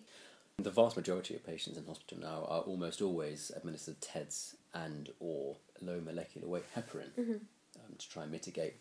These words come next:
Speaker 1: the chance of developing a thromboembolism after surgery. But the truth is, these patients, often who've undergone pelvic surgery, they tend to be obese,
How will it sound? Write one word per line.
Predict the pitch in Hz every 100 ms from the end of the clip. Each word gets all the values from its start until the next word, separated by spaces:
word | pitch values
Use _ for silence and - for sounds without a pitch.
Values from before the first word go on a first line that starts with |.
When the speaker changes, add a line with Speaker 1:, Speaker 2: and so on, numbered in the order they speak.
| -
Speaker 1:
the | 87
chance | - 95 87
of | 78
developing | 80 87 78 82
a | 85
thromboembolism | - 98 90 80 80 - 90 85 82 82
after | 80 -
surgery. | - 90 - 78
But | 95 -
the | 90
truth | - 98 85 -
is, | 95
these | - 87
patients, | - 85 - - - -
often | 92 -
who've | 90 87
undergone | 92 87 80
pelvic | - 87 82 -
surgery, | 85 82 85 101 117 - -
they |
tend | - 80
to | 71
be | 69
obese, | 71 73 82 - -